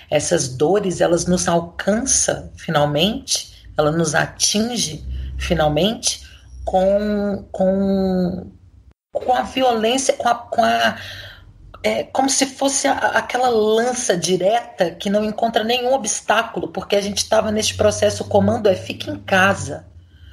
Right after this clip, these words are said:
O comando é "fique em casa". Então, quando a gente tá em casa, a gente tá com tempo pra poder se rever,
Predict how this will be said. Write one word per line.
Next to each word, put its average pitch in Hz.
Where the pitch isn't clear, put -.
O 175
comando 208
é 233
"fique 269
em 277
casa". 147
Então, 185
quando 254
a 247
gente 233
tá 262
em 247
casa, 208
a 175
gente 185
tá 190
com -
tempo 208
pra -
poder 185
se 175
rever, 151